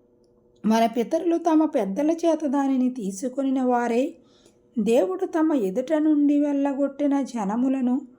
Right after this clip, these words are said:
వారు స్వాధీనపరుచుకున్నప్పుడు యెహోషువతో కూడా ఈ దేశములోనికి దాన్ని తీసుకొని వచ్చిరి. అది దావీదు దినముల వరకు ఉండెను.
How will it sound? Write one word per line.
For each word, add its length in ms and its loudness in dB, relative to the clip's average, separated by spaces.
వారు 400 2
స్వాధీనపరుచుకున్నప్పుడు 1800 -2
యెహోషువతో 1080 0
కూడా 500 0
ఈ 160 6
దేశములోనికి 920 -2
దాన్ని 440 -2
తీసుకొని 640 -2
వచ్చిరి. 440 -4
అది 300 -6
దావీదు 640 -2
దినముల 400 -2
వరకు 420 0
ఉండెను. 540 0